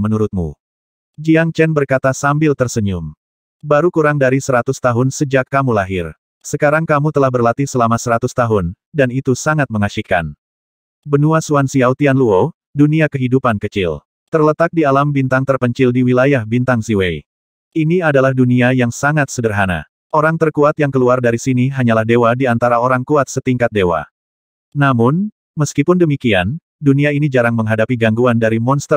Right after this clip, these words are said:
langit berbintang. Semua makhluk menakutkan di benua ini telah lama dibantai.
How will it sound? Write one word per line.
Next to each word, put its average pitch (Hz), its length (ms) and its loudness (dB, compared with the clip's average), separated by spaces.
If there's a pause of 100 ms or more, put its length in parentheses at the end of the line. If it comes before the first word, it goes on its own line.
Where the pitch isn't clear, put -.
langit 123 240 0
berbintang. 95 640 -4 (720)
Semua 147 400 0
makhluk 143 320 0
menakutkan 135 480 0
di 131 80 0
benua 117 320 2
ini 127 160 2
telah 139 240 0
lama 131 320 0
dibantai. 92 560 -2